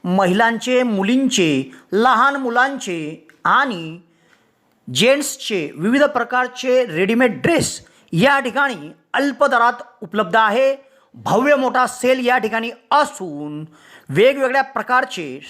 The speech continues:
स्टायलिश कपडे या ठिकाणी अल्प दरात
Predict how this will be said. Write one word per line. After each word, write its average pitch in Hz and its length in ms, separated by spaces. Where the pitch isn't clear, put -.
स्टायलिश 269 640
कपडे 254 360
या 254 180
ठिकाणी 247 420
अल्प 294 300
दरात 254 340